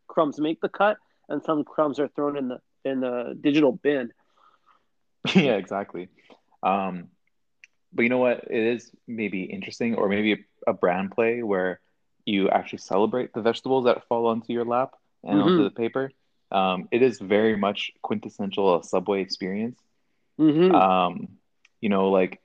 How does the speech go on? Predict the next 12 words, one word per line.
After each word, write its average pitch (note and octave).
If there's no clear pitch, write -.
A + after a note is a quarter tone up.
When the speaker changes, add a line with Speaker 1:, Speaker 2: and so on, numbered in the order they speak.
Speaker 2:
it's G#2+
not A#2+
Subway G2
if F2
you G2
don't F#2+
have, F#2
like, F2+
thirty G2+
black G2
olives, F2
like, F2